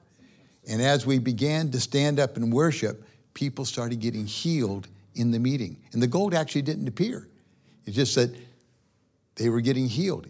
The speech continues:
And then people came up and said, "We want to meet Jesus," okay? And so as, as that just continued, at the very end of the meeting, when people started to leave,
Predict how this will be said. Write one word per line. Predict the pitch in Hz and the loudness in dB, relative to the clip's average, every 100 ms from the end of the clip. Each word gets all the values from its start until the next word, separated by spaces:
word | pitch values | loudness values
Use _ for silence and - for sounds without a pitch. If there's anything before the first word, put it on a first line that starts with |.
| - _ 117 | -20 _ -4
And | 120 | 0
then | 143 208 | 2 2
people | 208 147 123 | 2 0 0
came | 123 131 120 | -2 0 2
up | 123 | 2
and | - 117 | 0 -4
said, | 123 113 107 - _ | 0 -2 -2 -14 _
"We | 110 143 147 | -2 2 2
want | 139 131 | 2 2
to | |
meet | 123 123 117 | 2 2 0
Jesus," | 139 165 156 - - - _ _ _ - | -2 -2 -4 -8 -12 -16 _ _ _ -16
okay? | 98 - 104 123 139 - _ _ - _ | -8 -2 -2 -4 -8 -16 _ _ -20 _
And | 117 107 | -6 -4
so | - 135 131 | 0 2 2
as, | 120 120 117 | 0 -2 -4
as | - 123 139 | 0 2 4
that | 139 123 | 2 0
just | 123 - | -4 -2
continued, | 117 95 180 120 - - | -4 0 0 0 -4 -6
at | 127 123 | -6 -2
the | 135 | -2
very | 110 151 151 147 - | 2 2 2 -2 -2
end | 170 214 208 | 2 2 2
of | 170 | 0
the | 160 | 0
meeting, | 165 180 120 | 2 2 2
when | 110 | 0
people | 107 151 151 143 | -2 -4 -4 -4
started | - 139 131 123 | 0 0 0 0
to | 127 | 0
leave, | 143 160 113 | 0 2 0